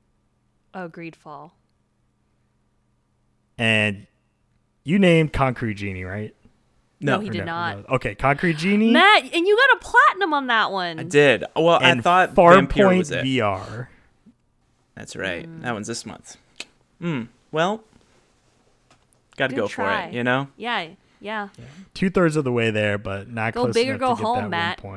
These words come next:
Speaker 2: point.
Speaker 3: That's
Speaker 1: You
Speaker 3: right.
Speaker 1: just forgot you were already home.
Speaker 3: I'm already home, so it's fine.
Speaker 1: <laughs> Yeah.
Speaker 2: All right, so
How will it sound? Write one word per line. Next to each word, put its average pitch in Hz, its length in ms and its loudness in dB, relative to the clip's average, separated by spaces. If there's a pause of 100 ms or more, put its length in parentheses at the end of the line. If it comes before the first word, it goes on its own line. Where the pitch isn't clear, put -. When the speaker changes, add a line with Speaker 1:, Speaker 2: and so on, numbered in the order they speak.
Speaker 2:
point. - 240 -20
Speaker 3:
That's 127 180 -4
Speaker 1:
You 135 60 -2
Speaker 3:
right. 135 100 0
Speaker 1:
just 147 80 -4
forgot 220 300 -2
you 220 100 -8
were 214 120 0
already 196 280 0
home. 185 460 -8 (320)
Speaker 3:
I'm 139 180 2
already 135 240 4
home, 117 300 -4
so - 140 2
it's - 200 0
fine. 233 240 -6 (180)
Speaker 1:
<laughs> - 40 -20 (920)
Yeah. - 80 -4 (1400)
Speaker 2:
All 117 100 -8
right, 98 340 -8
so 98 600 -6